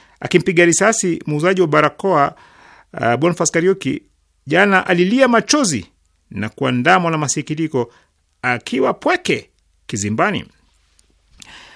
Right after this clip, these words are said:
Gazeti la Daily Nation nalo limeipa umuhimu habari semayo kuwa mahakama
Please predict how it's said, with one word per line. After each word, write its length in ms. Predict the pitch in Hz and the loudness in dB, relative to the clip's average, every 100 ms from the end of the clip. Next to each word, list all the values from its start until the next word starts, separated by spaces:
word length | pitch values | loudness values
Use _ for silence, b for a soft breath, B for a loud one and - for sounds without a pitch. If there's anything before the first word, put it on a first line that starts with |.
| B B B B B _ 170 | B B B B B _ -2
Gazeti 360 | 170 190 - | 2 2 2
la 240 | 131 120 117 | 0 0 2
Daily 220 | 117 117 | 2 2
Nation 320 | 127 131 131 | 2 0 0
nalo 220 | 127 123 | 0 0
limeipa 400 | 120 117 117 - | 0 0 0 -2
umuhimu 720 | 110 107 117 123 123 123 127 113 | -4 -4 -4 -2 -2 -2 -4 -6
habari 440 | 123 110 113 110 | -8 -4 -2 -2
semayo 300 | 104 107 104 | -4 -6 -6
kuwa 260 | - 117 113 | -6 -4 -2
mahakama 640 | 113 117 156 143 127 | -2 -4 -4 -2 -2